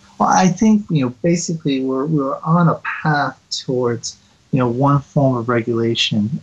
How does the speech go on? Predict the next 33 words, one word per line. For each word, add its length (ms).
and 160
then, 300
um, 380
all 160
of 40
a 0
sudden 300
social 420
media 400
came 260
around 380
and 120
just 220
kind 160
of 60
exploded 600
the 80
paradigm 640
of 120
how, 400
um, 280
how 220
we 180
view 500
information 800
and 180
sharing 460
information. 720
And, 360
uh, 340
I, 60
you 80
know, 140